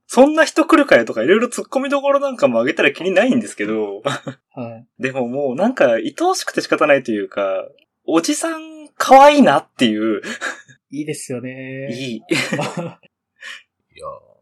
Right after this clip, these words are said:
Speaker 3: もう見てるんですけど、だいぶ前に見たんで覚えてなくって、やっぱりディテール。
Speaker 1: うんうんうん。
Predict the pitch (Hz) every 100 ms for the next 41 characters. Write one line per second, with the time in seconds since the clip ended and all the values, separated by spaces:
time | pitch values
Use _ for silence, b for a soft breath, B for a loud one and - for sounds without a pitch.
0 | _ 104 107 117 190 165 82 65 _ -
1 | _ _ 69 _ _ - 117 226 233 233
2 | 92 87 - 127 - 123 196 170 - 80
3 | _ _ _ - - _ - - - _
4 | 73 73 78 _ 123 120 107 110 104 _
5 | - 98